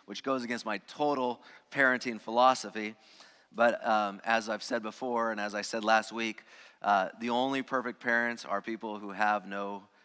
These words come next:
what? Children, right? <laughs> Before we have kids, "I'll never do this." I'll never spoil my kid in this way. I'll never just randomly give him some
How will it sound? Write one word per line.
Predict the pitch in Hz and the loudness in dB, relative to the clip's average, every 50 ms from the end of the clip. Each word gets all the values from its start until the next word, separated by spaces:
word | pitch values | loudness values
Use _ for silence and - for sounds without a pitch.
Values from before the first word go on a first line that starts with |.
| _ _ | _ _
what? | 85 82 78 - _ _ _ _ _ _ _ _ _ _ _ _ _ | -8 -8 -8 -10 _ _ _ _ _ _ _ _ _ _ _ _ _
Children, | - - 117 110 104 92 92 82 82 80 | -12 -6 -4 -4 -4 -4 -6 -8 -8 -6
right? | 87 95 101 110 120 104 - - - - - - - - - | -2 0 0 0 0 -4 -10 -16 -20 -18 -18 -18 -18 -16 -16
<laughs> | - - - - - - - - _ | -16 -18 -18 -18 -20 -20 -20 -16 _
Before | 107 107 - 143 143 143 | -12 -2 2 2 4 6
we | 147 | 8
have | 143 139 131 | 8 6 6
kids, | - 143 143 147 147 147 123 | 6 4 6 6 6 4 6
"I'll | 127 101 110 | 6 6 6
never | 123 160 220 285 339 359 359 359 | 6 6 8 10 10 10 10 8
do | 339 320 311 | 8 6 8
this." | 294 269 269 277 269 247 - - - - - - - - - _ - | 10 12 12 12 12 12 8 0 -2 -4 -6 -10 -14 -20 -16 _ 0
I'll | 120 131 - | 2 2 2
never | 160 170 262 320 330 302 277 262 240 214 185 160 - - - | 0 4 10 10 10 12 12 12 12 10 8 6 -2 -10 -8
spoil | - - - - - 240 240 226 220 208 | -8 -8 -6 2 4 6 8 8 8 8
my | 196 185 185 | 8 8 8
kid | - - 196 190 180 | 8 6 2 4 4
in | 180 | 2
this | 180 175 - | 0 -2 -2
way. | - 165 170 170 165 165 170 160 - - - - _ | 4 6 6 8 8 6 4 0 -6 -16 -20 -14 _
I'll | - 117 127 | -4 -4 -2
never | 147 175 190 196 180 175 165 | 0 0 0 2 4 2 2
just | 143 - 160 151 131 | 2 0 -4 -4 -2
randomly | 120 131 147 156 156 151 147 143 143 | 0 2 4 4 4 2 2 0 -2
give | 127 135 143 131 | 0 0 0 0
him | 135 131 123 | -2 -6 -4
some | - 135 123 120 113 | -4 -6 -6 -6 -8